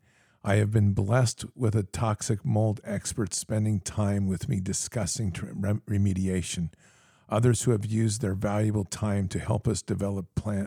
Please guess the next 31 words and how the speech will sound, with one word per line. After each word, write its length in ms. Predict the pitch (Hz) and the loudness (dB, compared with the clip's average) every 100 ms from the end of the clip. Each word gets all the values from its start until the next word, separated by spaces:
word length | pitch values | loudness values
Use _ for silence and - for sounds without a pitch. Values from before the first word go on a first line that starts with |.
| - | -6
a 60 | |
plan 300 | - - 107 | -4 0 0
of 100 | 95 | 0
attack 420 | 92 - 113 95 - | -2 -4 -6 -6 -6
to 100 | 123 | -6
get 180 | 101 95 | -4 -4
us 160 | 87 | -6
back 340 | - 98 92 - | -6 -4 -6 -4
to 140 | 98 | -4
our 100 | 90 | -2
health. 380 | 87 98 82 - _ _ - - _ - | -2 -4 -6 -14 _ _ -20 -20 _ 0
We 140 | 113 | 2
ask 300 | 113 113 - | 2 0 -2
for 120 | 123 | -4
prayers 440 | - - 120 110 110 | -2 2 4 2 0
of 100 | - | -2
protection 720 | 110 - 113 - - 95 90 - _ _ _ | -6 -2 -4 -4 -4 -4 -6 -12 _ _ _
while 180 | 120 113 | 2 4
we 140 | 110 | 4
are 100 | 104 | 2
still 400 | - - 135 117 | -2 -2 2 4
in 100 | 110 | 4
our 140 | 107 95 | 2 0
home 420 | 117 113 95 95 | 2 2 0 0
that 140 | 98 | 0
a 60 | 92 | 0
mold, 460 | 101 107 107 104 95 _ _ _ _ _ | 2 2 0 -4 -14 _ _ _ _ _
that 120 | - | 2
is 140 | 104 107 | 2 4
mold 260 | 101 98 | 2 2
infected. 640 | 98 92 104 90 - 92 | 2 0 -2 -2 -6 -8